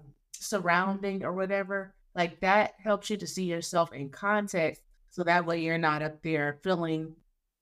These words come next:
like you're not valuable or worth anything. It's just that you ain't been around the right people yet. You ain't been in the right situation yet. So that was very inspirational. And then when he was talking about,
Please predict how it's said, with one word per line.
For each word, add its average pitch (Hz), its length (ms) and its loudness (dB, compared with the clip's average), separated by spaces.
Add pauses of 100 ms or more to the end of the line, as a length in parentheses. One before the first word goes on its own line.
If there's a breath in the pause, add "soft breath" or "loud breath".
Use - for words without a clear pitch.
(600)
like 160 280 4
you're 156 160 2
not 143 360 -2 (580)
valuable 147 840 2 (360)
or 147 120 0
worth 190 320 2
anything. 147 600 -4 (140)
It's - 160 -8
just 208 180 2
that 190 180 -6
you 202 80 0
ain't 180 140 0
been 170 120 -2
around 156 260 2
the 156 80 -2
right 135 300 0 (100)
people 196 300 -4
yet. 135 220 -4
You 156 140 -6
ain't 165 120 -2
been 170 120 -4
in 160 80 -4
the 160 60 -2
right 160 220 2 (360)
situation 156 760 0
yet. - 200 -20 (340)
So - 400 -2 (340)
that 190 220 4
was 220 140 2
very 196 240 4
inspirational. 180 800 -2 (280 soft breath)
And 175 140 -2
then 208 280 2
when 190 120 -4
he 208 120 -4
was 190 160 -6
talking 180 420 0
about, 160 420 0